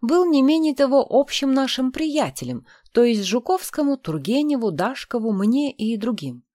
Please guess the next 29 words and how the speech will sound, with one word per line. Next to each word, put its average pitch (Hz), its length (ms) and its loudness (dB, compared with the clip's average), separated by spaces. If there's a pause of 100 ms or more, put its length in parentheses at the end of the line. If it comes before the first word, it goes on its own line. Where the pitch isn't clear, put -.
(460)
Он 254 200 4
был, 240 160 6
так 226 220 2
сказать, 220 420 -2
членом-корреспондентом 165 1500 -2
нашего 151 440 -6
кружка. 147 580 -10 (540)
В - 100 -20
печати 311 480 2
известен 233 560 -2
он 196 260 0
некоторыми 208 520 0
статьями, 180 720 -6 (260)
более 294 460 2
биографическими 233 1080 -2
и 208 220 -4
полу- 285 520 0
или 214 360 0
беглоисторическими. 233 1400 -4 (460)
Но 208 340 2
в 175 160 -6
нем, 254 480 -4
при 185 200 2
хорошем 208 520 0
образовании 180 840 0
и 165 280 -4
любви 170 440 -2
к 214 120 -6
чтению, 277 580 -2